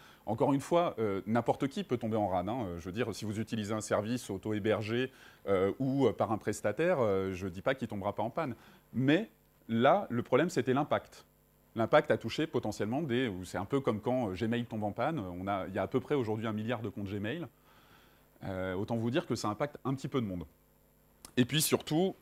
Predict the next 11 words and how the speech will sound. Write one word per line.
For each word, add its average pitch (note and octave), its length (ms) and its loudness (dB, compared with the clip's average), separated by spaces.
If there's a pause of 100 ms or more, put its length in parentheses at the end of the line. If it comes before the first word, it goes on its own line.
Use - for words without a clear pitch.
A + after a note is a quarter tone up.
(140)
euh, F#2+ 680 6
c'est A2+ 180 2
les A#2+ 180 2
extensions B2 540 -2
hors C#3 180 6
d'Internet, C3+ 580 0
ou A2 60 -4
en G2+ 60 -2
tout A#2 120 -8
cas, B2 260 4
euh, F2 500 -4